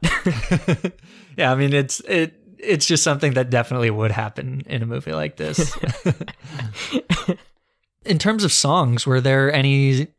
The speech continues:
Speaker 2: ones that particularly stood out to you or any ones that particularly didn't work for you?
Speaker 1: With songs, I, before I, I say that, one thing with songs was that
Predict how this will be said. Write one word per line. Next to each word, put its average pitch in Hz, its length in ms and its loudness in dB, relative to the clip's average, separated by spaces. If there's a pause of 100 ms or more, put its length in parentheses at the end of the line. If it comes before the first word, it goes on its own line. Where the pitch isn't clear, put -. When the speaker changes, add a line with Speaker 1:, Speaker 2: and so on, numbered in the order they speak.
(120)
Speaker 2:
ones 127 500 0
that 117 200 0
particularly 117 640 0
stood 117 240 0
out 113 220 -2
to 175 80 -2
you 175 320 2
or 104 880 -2
any 120 160 -2
ones 117 260 -2
that - 300 -10
particularly 110 680 -6
didn't 120 320 -8
work 175 200 -6
for - 120 -14
you? 196 180 -4 (760)
Speaker 1:
With 151 300 0
songs, 208 720 2
I, 147 160 0 (300)
before 170 400 2
I, 160 160 2
I 135 100 2
say 143 240 0
that, 135 320 2
one 143 260 0
thing 180 380 0
with 127 180 0
songs 135 400 2
was 123 140 0
that 113 260 0